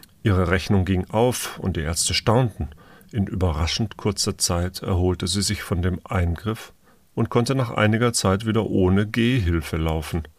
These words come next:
Doch nun war es genug. Martha konnte auf ein schönes Leben zurückblicken. Mit ihrem Mann, der schon lange vor ihr gegangen war,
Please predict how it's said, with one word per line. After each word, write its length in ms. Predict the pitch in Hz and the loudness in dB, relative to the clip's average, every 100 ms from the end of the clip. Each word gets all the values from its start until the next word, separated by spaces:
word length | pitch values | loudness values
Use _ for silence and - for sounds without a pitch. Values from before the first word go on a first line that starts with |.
| _ _ _ _ _ _ _ _ _ _ _ _ | _ _ _ _ _ _ _ _ _ _ _ _
Doch 160 | - 107 | -6 2
nun 380 | 120 123 135 131 - _ _ | 4 4 2 -2 -12 _ _
war 220 | - 107 | -8 -4
es 140 | 127 - | -2 -2
genug. 500 | 156 107 71 - - - - - _ _ _ | 0 0 -2 -8 -14 -14 -14 -16 _ _ _
Martha 320 | 92 85 87 78 | -4 -2 -2 -6
konnte 380 | - 104 98 | 0 0 0
auf 160 | 85 82 | -2 -2
ein 100 | 87 | -4
schönes 480 | - 107 95 82 - | 0 0 2 0 0
Leben 320 | 95 123 104 | 0 2 0
zurückblicken. 680 | - 80 78 - 82 - 82 - _ _ _ - | -2 -4 -6 -6 -6 -4 -8 -10 _ _ _ -6
Mit 160 | 95 | -4
ihrem 280 | - 87 90 | -2 0 4
Mann, 260 | 98 117 101 - - - - | 4 2 -2 -12 -18 -18 -6
der 80 | 92 | -4
schon 220 | - 90 | 0 2
lange 320 | 92 110 120 | 4 4 2
vor 320 | 95 - 113 90 | 0 2 2 2
ihr 240 | 95 92 | 2 2
gegangen 500 | 90 90 87 95 87 | 0 0 2 2 2
war, 240 | 92 104 | 2 2